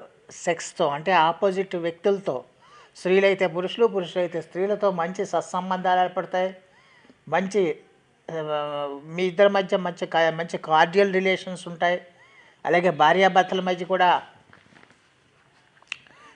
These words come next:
చిన్న చిన్న మనస్పర్ధలు వచ్చినప్పటికీ కూడా చాలా వరకు అనుకూలమైన వాతావరణం ఉండడానికి అవకాశం ఉంటుంది. అలాగే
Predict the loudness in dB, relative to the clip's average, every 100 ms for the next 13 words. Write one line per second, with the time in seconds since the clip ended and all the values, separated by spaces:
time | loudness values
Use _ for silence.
0 | _ -2 0 -2 -2 0 -2 0 0 2
1 | 0 0 -2 -6 -6 -4 0 0 4 4
2 | 4 2 -2 -2 -2 -2 -4 -2 0 0
3 | 0 0 2 0 -2 -4 -8 -10 -8 -6
4 | -6 -8 -10 -14 -18 -18 -20 _ _ -20
5 | -20 -20 -10 2 4 6 8 8 6 4